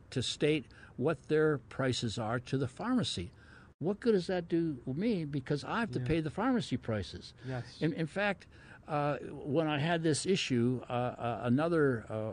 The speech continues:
Speaker 1: uh, woman there who passes out the prescription said she gave a prescription, lady went to Walmart, four dollars. Ten days
Speaker 2: Wow.
Speaker 1: later, ten days later, the same prescription,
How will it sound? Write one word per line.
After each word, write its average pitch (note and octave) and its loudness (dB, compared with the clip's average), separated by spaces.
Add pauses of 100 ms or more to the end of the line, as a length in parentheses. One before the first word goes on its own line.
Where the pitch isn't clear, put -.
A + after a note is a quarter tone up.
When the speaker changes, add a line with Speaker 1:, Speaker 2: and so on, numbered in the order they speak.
Speaker 1:
uh, G#2+ -2 (100)
woman C#3 2
there A#2 2
who A2+ 0
passes B2 -2
out A#2+ -2
the G#2+ -4
prescription G#2 -4
said A2 -4
she - -8
gave C#3+ 0
a D3 -2
prescription, B2 -2 (180)
lady B2+ 0
went A#2+ 0
to G#2+ -4
Walmart, A2+ -2
four A#2 -2
dollars. G2 -4 (480)
Ten G3+ 2
days F#3 2
Speaker 2:
Wow. D#3+ 2
Speaker 1:
later, G#2 2 (380)
ten G3 0
days F#3 0
later, C3 2
the A#2 0
same F#3 2
prescription, C3 0